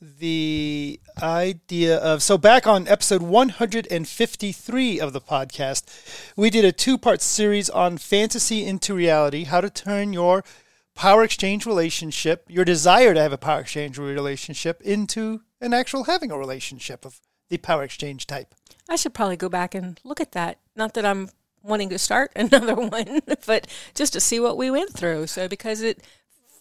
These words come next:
Speaker 2: reality is absolutely different than fantasy.
Speaker 1: Yeah, so that was four hundred episodes ago. And the book we wrote on power exchange,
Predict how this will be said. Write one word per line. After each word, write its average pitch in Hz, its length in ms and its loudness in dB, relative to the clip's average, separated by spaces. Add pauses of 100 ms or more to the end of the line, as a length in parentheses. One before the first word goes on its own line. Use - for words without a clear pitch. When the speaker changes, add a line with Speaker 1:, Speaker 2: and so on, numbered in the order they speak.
(200)
Speaker 2:
reality 269 800 2
is 294 240 -4
absolutely 285 960 0
different 208 300 -6
than 180 100 -4
fantasy. 156 580 -6 (260)
Speaker 1:
Yeah, 185 300 4 (200)
so - 200 6
that 226 240 10
was 202 160 4
four 240 380 6
hundred 185 280 -2
episodes 156 520 -2
ago. 135 380 -2 (680)
And 160 560 0
the 165 220 -6
book 226 260 4
we 185 120 2
wrote 208 300 4
on 160 180 -2
power 156 340 4
exchange, 156 1120 -6